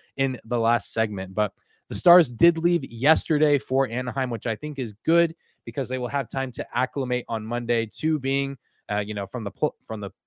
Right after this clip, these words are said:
you know, the flight to Anaheim, and they get some time to rest at the hotel. I'm sure there'll be some practices, some game film, some preparation for the game, but they do that all in the city they're playing in. They don't have to worry about traveling the day before.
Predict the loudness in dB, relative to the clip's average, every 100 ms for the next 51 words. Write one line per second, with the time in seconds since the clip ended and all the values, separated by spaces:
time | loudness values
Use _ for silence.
0 | _ -16 -14 -16 -2 6 6 6 -2 -2
1 | 0 -2 _ _ _ -4 -2 0 0 -2
2 | -2 -6 -6 -12 -10 -8 -6 -8 -8 -8
3 | -6 -4 2 4 4 0 -6 -4 -6 -8
4 | -14 -2 2 2 -2 -6 -8 -8 -6 -4
5 | -4 -6 -6 -8 _ _ -10 -2 0 2
6 | 2 2 -2 -4 -2 0 -2 -2 -2 0
7 | 0 0 0 0 2 2 -2 -6 -6 -6
8 | -8 -4 -2 -2 -4 -2 -2 -2 -4 -4
9 | -2 -2 -4 -8 -10 -4 -2 -2 -6 -6
10 | -4 -4 -6 -2 2 2